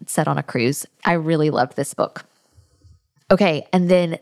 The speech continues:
this book sounds so good. I read an article about it in the L A Times. It's called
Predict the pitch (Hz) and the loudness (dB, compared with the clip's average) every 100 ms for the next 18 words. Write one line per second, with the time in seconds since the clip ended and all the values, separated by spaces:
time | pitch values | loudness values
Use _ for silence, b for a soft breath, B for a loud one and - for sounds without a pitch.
0 | _ - 226 - - 247 - - - 151 | _ -4 -4 -2 -2 -2 -6 -18 -4 -4
1 | 123 117 - - - 156 208 160 127 - | -4 -8 -12 -10 0 2 2 0 0 -2
2 | 151 151 165 202 202 180 175 170 156 151 | -2 0 0 -2 -2 -2 -2 -2 -2 -2
3 | 156 147 143 - 151 156 - 143 135 147 | 0 0 0 -2 -2 -2 -4 -6 -4 -4
4 | 165 - 165 160 160 - | -6 -2 0 2 -2 -6